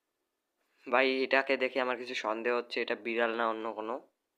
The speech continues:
ভাই, এ এত উঁচা জাম দেয় কেমনে?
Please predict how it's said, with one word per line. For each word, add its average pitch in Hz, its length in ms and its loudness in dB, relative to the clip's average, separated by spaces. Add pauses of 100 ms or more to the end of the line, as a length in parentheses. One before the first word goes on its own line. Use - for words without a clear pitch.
(3250)
ভাই, 110 220 -2
এ 120 160 4
এত 117 140 -2
উঁচা 120 300 -2
জাম 110 360 2
দেয় 113 160 2
কেমনে? - 380 -10